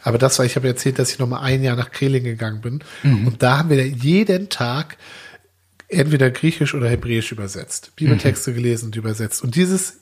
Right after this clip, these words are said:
Speaker 1: jeden Tag, das hat mehr gebracht als die Sprachkurse an der Uni, wo du das ja so auf schnell und rein und
Speaker 2: Ja.
Speaker 1: intensiv, aber dieses regelmäßige, jeden Tag eine halbe Stunde,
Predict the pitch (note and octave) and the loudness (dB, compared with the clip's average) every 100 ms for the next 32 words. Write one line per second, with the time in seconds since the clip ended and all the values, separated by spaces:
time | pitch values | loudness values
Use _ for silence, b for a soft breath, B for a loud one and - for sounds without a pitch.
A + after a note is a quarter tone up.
0 | - D#3 F#3+ A3+ G3+ F#3+ C#3+ C3+ C3 - | -6 0 2 2 0 0 -2 0 0 0
1 | C#3+ C#3+ F3+ D3+ D#3+ - C3 - C3 - | 0 2 2 0 -2 -4 -6 -4 -6 -4
2 | C3 - C3+ A#2 A2+ A#2+ D#3 D3 A#2+ A#2+ | -6 -2 -4 -2 -4 -4 -2 0 0 0
3 | A#2+ A#2+ - A#2+ B2+ B2 B B B B | -2 -2 -2 0 0 -2 B B B B
4 | B - A#2 - - B2+ C#3+ C3+ B2 B2 | B -2 -2 0 2 2 2 -2 -2 0
5 | C3 C3+ C3 D#3+ C#3+ A#2+ C3 F#3+ - C#3+ | 0 0 4 4 4 0 -2 -2 -2 -2
6 | C#3+ D3 C3+ C#3+ F3+ F3+ D#3 D#3 - D3 | -2 -4 -6 -2 -2 -2 -4 -4 -4 -4
7 | C#3+ D#3 D#3 C#3+ C#3+ B2+ C3+ - D3 C#3 | -2 -2 -2 -6 -2 -2 -2 -2 -2 0
8 | C#3+ | -2